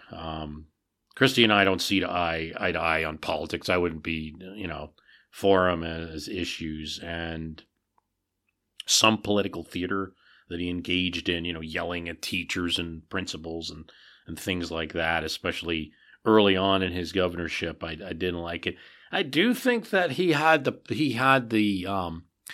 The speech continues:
maybe not the presidential gravitas, but he had the kind of a,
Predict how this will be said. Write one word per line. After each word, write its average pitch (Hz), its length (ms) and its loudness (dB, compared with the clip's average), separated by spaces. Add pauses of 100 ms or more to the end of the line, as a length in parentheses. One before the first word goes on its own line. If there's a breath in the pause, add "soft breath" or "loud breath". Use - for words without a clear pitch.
(520 loud breath)
maybe 151 360 8
not 123 380 2
the 101 80 0
presidential 110 1160 4
gravitas, 120 960 6
but 98 200 2
he 104 280 -6
had 104 420 0
the 98 80 -2
kind 98 420 -2
of 90 220 -4
a, 85 440 -4